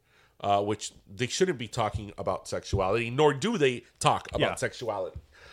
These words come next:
Speaker 1: But as we know, this is a culture war tactic. This is not because this was an issue. This
Speaker 2: Right.
Speaker 1: was not an issue.
Speaker 2: Yeah, I don't think Doctor Ruth opened a preschool.
Speaker 1: Right. Um,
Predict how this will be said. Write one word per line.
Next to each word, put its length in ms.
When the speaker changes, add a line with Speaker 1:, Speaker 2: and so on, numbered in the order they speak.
Speaker 1:
But 140
as 180
we 240
know, 560
this 220
is 100
a 60
culture 340
war 220
tactic. 600
This 200
is 100
not 460
because 520
this 380
was 140
an 160
issue. 340
This 200
Speaker 2:
Right. 100
Speaker 1:
was 160
not 340
an 160
issue. 400
Speaker 2:
Yeah, 120
I 60
don't 120
think 140
Doctor 300
Ruth 260
opened 220
a 20
preschool. 540
Speaker 1:
Right. 380
Um, 540